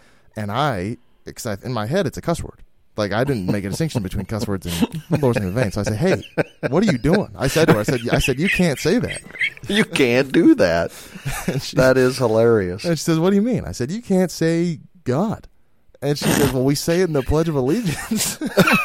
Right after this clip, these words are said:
Speaker 1: And I about had, like, an existential crisis. I was like, "We do say it in the Pledge of Allegiance. What is the problem?"
Speaker 2: That is
Speaker 1: And
Speaker 2: so
Speaker 1: I,
Speaker 2: funny. It's a
Speaker 1: I had
Speaker 2: first
Speaker 1: no
Speaker 2: grade theological debate.
Speaker 1: Yeah, I had no answer for her about why one was okay and the other wasn't.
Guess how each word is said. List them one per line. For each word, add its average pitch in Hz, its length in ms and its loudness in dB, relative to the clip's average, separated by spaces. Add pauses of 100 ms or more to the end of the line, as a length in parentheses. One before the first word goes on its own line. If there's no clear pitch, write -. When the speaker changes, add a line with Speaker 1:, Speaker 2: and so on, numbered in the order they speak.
(1120)
Speaker 1:
And 147 140 0
I 147 200 4
about 120 300 0
had, 123 220 0
like, 120 140 -2
an 110 80 -2
existential 117 480 -2
crisis. 110 440 -2
I 104 40 -2
was 104 100 -4
like, 135 80 -4
"We 175 180 0
do 190 280 2
say 175 240 0
it 151 40 4
in 135 60 -2
the 135 80 -6
Pledge 131 180 0
of 113 80 -8
Allegiance. 101 380 -8
What 147 160 -2
is 165 120 -6
the 175 100 -2
problem?" 143 680 -2 (160)
Speaker 2:
That 127 320 2
is 117 120 2
Speaker 1:
And 110 80 -2
Speaker 2:
so 117 100 4
Speaker 1:
I, 120 80 2
Speaker 2:
funny. 117 320 0
It's 135 200 -10
a 120 60 4
Speaker 1:
I 117 100 2
had 127 80 0
Speaker 2:
first 120 200 4
Speaker 1:
no 110 60 0
Speaker 2:
grade 113 340 4
theological 110 500 0
debate. 104 460 -4 (280)
Speaker 1:
Yeah, 123 320 2
I 92 120 -2
had 113 180 -2
no 107 200 0
answer 107 260 -4
for 87 220 -6
her 90 120 -4
about 85 240 -4
why 92 420 0
one 90 300 -2
was 90 120 -4
okay 98 240 -4
and 95 80 -2
the 90 60 0
other 87 140 0
wasn't. 85 420 -4